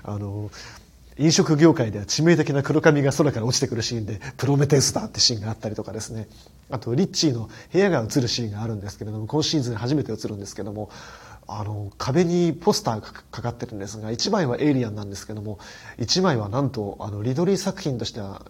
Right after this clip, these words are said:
まあ、リドリーの低迷期と言われていた、えー、ホワイトスコール、白い嵐のポスターが貼ってあってですね、あ、もうこれはもうリッチーはね、もう筋金入りの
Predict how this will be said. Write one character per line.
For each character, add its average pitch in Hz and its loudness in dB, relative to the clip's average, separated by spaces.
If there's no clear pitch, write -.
ま 107 -8
あ、 110 -6
リ 147 0
ド 175 8
リ 139 6
ー 117 2
の 113 -6
低 165 2
迷 170 4
期 - -10
と 110 -6
言 107 -6
わ 107 -4
れ 110 -4
て 110 -4
い 107 -4
た、 107 -6
え 98 -10
ー、 - -10
ホ - -10
ワ 165 0
イ 185 0
ト 185 -2
ス - -2
コ 160 0
ー 104 -6
ル、 - -12
白 170 -2
い 160 -2
嵐 123 -2
の 101 -12
ポ 131 -4
ス - -4
タ 113 -6
ー 107 -6
が 107 -12
貼 104 -12
っ - -16
て - -10
あ 110 -4
っ 107 -10
て - -10
で 117 -8
す - -8
ね、 110 -10
あ、 110 -10
も 127 0
う 131 -8
こ 117 -4
れ 147 0
は 185 0
も 170 -2
う 117 2
リ 123 -2
ッ 135 -8
チ - 0
ー 156 4
は 104 -2
ね、 107 -2
も 104 -10
う - -14
筋 127 -2
金 185 4
入 180 4
り 180 2
の 175 -2